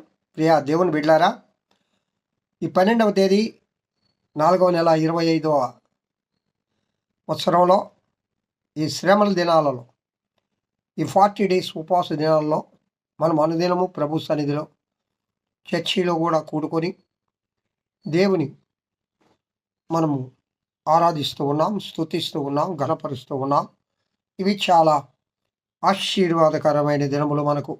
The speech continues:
ఎందుకనగా అనుదినము ప్రభు సన్నిధిలో పూర్వం అపోస్తులు రొట్టె విరుచుట ఎందును, ప్రార్థించుట ఎందును, ఉపసించుట ఎందును, అనుదినము గృహాల యొద్ద కూడుకొని దేవుని ఆరాధించే అనుభవంలోకి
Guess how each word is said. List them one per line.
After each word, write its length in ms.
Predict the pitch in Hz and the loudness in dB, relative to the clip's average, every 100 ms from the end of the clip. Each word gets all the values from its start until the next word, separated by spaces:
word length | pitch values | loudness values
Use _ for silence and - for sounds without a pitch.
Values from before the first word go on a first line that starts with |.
| - | -6
ఎందుకనగా 640 | 170 190 190 202 214 147 | -4 0 0 0 0 0
అనుదినము 560 | 180 208 214 233 240 254 | 2 2 2 2 2 0
ప్రభు 340 | 233 202 185 | 0 -2 -2
సన్నిధిలో 480 | 165 165 160 139 143 _ _ _ _ _ _ 180 | -4 -2 -2 -2 -6 _ _ _ _ _ _ 0
పూర్వం 340 | 180 180 165 | 2 2 2
అపోస్తులు 760 | 151 196 202 - 190 170 139 131 _ _ _ _ _ _ _ _ _ _ - | 2 2 0 -2 -2 -2 -2 -6 _ _ _ _ _ _ _ _ _ _ -8
రొట్టె 220 | 151 147 175 | -6 -2 -2
విరుచుట 340 | 160 131 160 | -2 -4 -4
ఎందును, 460 | 175 175 190 202 196 _ _ _ _ _ _ _ _ - | -2 0 0 -2 -8 _ _ _ _ _ _ _ _ 0
ప్రార్థించుట 580 | 151 165 139 165 160 156 | 2 2 0 -2 -2 -2
ఎందును, 420 | 160 170 180 202 _ _ _ _ _ _ - | -2 -2 -6 -10 _ _ _ _ _ _ -8
ఉపసించుట 580 | - 185 180 165 151 | -4 -2 -2 -6 -6
ఎందును, 460 | 160 156 156 151 151 | -6 -4 -4 -8 -4
అనుదినము 640 | 151 160 170 175 185 160 - _ _ _ _ _ _ _ _ 160 | -2 -2 0 0 0 -2 -8 _ _ _ _ _ _ _ _ 0
గృహాల 340 | 175 185 214 | 4 6 4
యొద్ద 200 | 202 180 | 4 0
కూడుకొని 560 | 170 - 175 180 170 123 - _ _ _ _ - | -2 -2 -2 0 0 -2 -10 _ _ _ _ -8
దేవుని 300 | 147 175 165 | -2 0 2
ఆరాధించే 600 | 156 160 156 139 147 156 | 2 2 0 -2 -6 -2
అనుభవంలోకి 600 | 139 160 165 170 131 - | -2 0 -2 -2 -6 -10